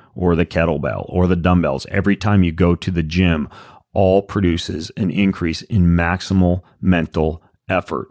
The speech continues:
under external load. So the first two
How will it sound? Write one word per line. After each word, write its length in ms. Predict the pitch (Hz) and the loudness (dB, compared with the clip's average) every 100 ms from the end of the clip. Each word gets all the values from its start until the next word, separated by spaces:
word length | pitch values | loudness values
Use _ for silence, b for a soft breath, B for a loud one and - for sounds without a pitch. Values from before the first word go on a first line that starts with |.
| _ | _
under 220 | 92 80 | -4 -4
external 600 | - 85 - - 90 80 | -4 -6 -6 -2 0 0
load. 340 | 82 76 52 - B B B B | 0 -2 -4 -12 B B B B
So 400 | - 107 60 - b b - | 0 0 0 -6 b b -10
the 80 | |
first 520 | - - 139 123 - - | -8 0 2 0 -4 -14
two 600 | - 127 117 107 90 | -4 2 4 2 0